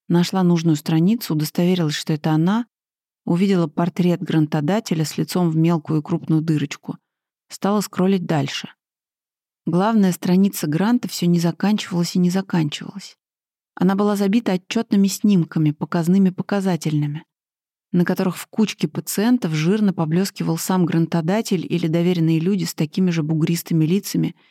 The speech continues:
и черными костюмами под ними. Празднование Дня российского казачества. Здоровая нация, веселые старты в П К Б номер четыре. Интерактивная игровая программа "Сударыня-масленица".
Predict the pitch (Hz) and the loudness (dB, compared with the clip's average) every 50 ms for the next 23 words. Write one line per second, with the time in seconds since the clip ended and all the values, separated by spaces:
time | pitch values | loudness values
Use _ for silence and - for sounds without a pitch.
0 | _ _ _ _ - 151 151 - 190 180 180 180 170 170 160 - 165 160 - - | _ _ _ _ -6 -6 -4 -4 -4 0 2 2 2 2 0 -2 -2 -4 -4 -4
1 | - 180 160 147 143 143 139 - - 151 147 156 151 147 147 156 165 - _ _ | -2 0 2 2 2 0 -2 -4 -4 -6 -2 -2 -2 -2 -2 -4 -6 -12 _ _
2 | _ _ _ _ _ _ _ _ _ _ _ _ _ _ _ _ _ _ - - | _ _ _ _ _ _ _ _ _ _ _ _ _ _ _ _ _ _ -4 -2
3 | 202 214 240 247 226 226 226 220 214 214 202 196 190 180 170 170 185 208 226 220 | 0 0 0 2 2 2 2 4 4 4 4 4 4 4 4 4 2 2 2 2
4 | 208 185 - - 214 202 - - 196 175 180 175 - 208 202 185 190 165 147 - | 0 -2 -2 -2 -4 -2 -2 0 0 0 0 0 -2 -2 0 0 0 0 -2 -2
5 | - - - - - - - - - _ _ _ _ _ _ _ _ _ - 190 | -6 -10 -10 -10 -10 -12 -12 -12 -16 _ _ _ _ _ _ _ _ _ -6 -4
6 | 160 151 175 175 170 180 196 196 202 202 196 185 180 170 151 147 - - 156 151 | 0 0 0 2 2 2 2 2 2 2 2 2 2 2 0 -2 -4 -4 -2 0
7 | 147 160 160 - 190 180 165 165 156 147 - - - 208 220 - - 196 185 - | 0 0 0 0 -2 0 0 0 -2 -2 -4 -4 -2 -2 -2 -2 -4 -6 -6 -6
8 | _ - - - - 170 160 160 170 190 196 190 180 175 175 - - - - 190 | _ -6 -6 -4 -2 -2 -2 0 0 0 2 2 4 2 2 0 -4 -8 -8 -8
9 | - - 160 147 147 151 151 - _ _ _ _ _ _ _ _ - 175 170 - | -4 -2 0 0 0 -2 -4 -8 _ _ _ _ _ _ _ _ 0 0 2 2
10 | 180 175 165 - - - 240 233 220 220 220 - - - 170 - 180 170 170 180 | 0 -2 -2 -4 -2 0 2 4 4 2 2 0 -2 -4 -2 0 0 2 2 0
11 | 170 165 - - 160 147 151 170 185 220 220 214 214 208 - - 170 156 156 175 | -2 -2 -2 -2 -2 -2 0 0 2 2 2 2 2 0 -2 -2 -2 0 0 0
12 | 180 185 180 180 180 180 175 175 160 143 - - 170 147 143 147 147 - - - | 2 2 4 4 4 4 4 4 2 0 -4 -4 -2 -2 -2 -2 -4 -6 -12 -12
13 | - | -14